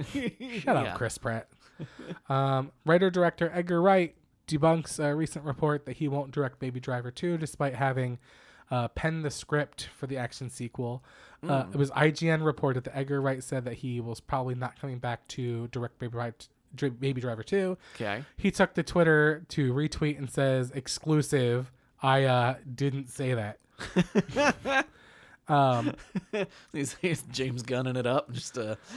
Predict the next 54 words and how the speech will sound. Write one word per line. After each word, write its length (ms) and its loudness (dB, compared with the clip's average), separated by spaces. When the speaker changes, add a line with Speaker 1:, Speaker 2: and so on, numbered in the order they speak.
Speaker 1:
<laughs> 260 -4
to 140 -4
Speaker 2:
how 280 0
embarrassing 920 4
as 300 4
Speaker 1:
<laughs> 100 -8
Speaker 2:
for, 180 2
like, 300 2
a 80 2
website 500 2
that's 160 -4
supposed 360 0
to 80 2
bring 280 0
news 360 -2
that 140 2
just 220 0
makes 520 -4
shit 400 -4
up 220 -8
Speaker 1:
Mm-hmm. 440 -6
Speaker 2:
to 80 2
say 260 4
shit 300 -4
like 180 -4
that 180 -4
and 120 -6
be 80 -2
like, 200 -4
"I 180 2
didn't 320 2
say 280 -4
that, 340 -6
and 120 4
you're 160 2
saying 340 -4
I 120 -2
said 340 -6
this." 260 -12
Like, 120 -10
how 180 0
Speaker 1:
Oof. 160 -4
Speaker 2:
fuck? 180 0
I 100 6
hope 220 6
someone 240 2
at 100 -2
I 120 2
G 160 -4
N 100 -4
got 160 -8
fired 340 0
for 140 -8
that. 260 -4